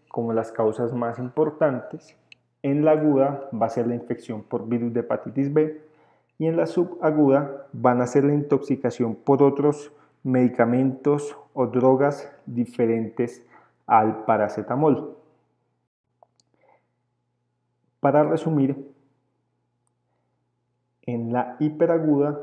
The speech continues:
encontraremos entonces con el paciente con coagulopatía severa, las transaminasas notablemente aumentadas y las bilirrubinas moderadamente elevadas. A diferencia de la subaguda,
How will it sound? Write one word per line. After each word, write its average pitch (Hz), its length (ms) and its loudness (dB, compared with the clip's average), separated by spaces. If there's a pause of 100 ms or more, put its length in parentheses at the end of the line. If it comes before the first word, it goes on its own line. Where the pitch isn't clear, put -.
(280)
encontraremos 110 760 -6
entonces 120 580 -6
con 117 160 -10
el 107 100 -8
paciente 110 720 -10
con 107 260 -12
coagulopatía 113 760 -6
severa, 139 460 -4 (640)
las 117 220 -8
transaminasas 117 760 -4
notablemente 123 800 -4
aumentadas 147 760 -2 (380)
y 185 160 0
las 180 200 6
bilirrubinas 175 1040 -4 (320)
moderadamente 107 960 -8
elevadas. 120 600 0 (600)
A 117 100 -4
diferencia 113 540 0
de 127 60 0
la 135 100 0
subaguda, 147 640 0